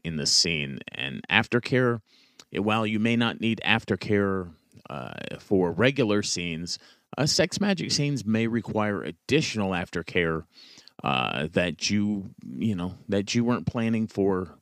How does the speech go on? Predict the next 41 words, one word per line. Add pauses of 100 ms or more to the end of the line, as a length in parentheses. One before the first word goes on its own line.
(500)
uh,
but
now
you
can
be
a
little
better
prepared
now
that
you've,
uh,
heard
this
podcast. (500)
Uh, (120)
I'm
Primal
Piggy. (560)
Uh,
thank
you
for
listening
today
to
this
B
D
S
M
United
podcast. (320)
You
can
find
me
on
Facebook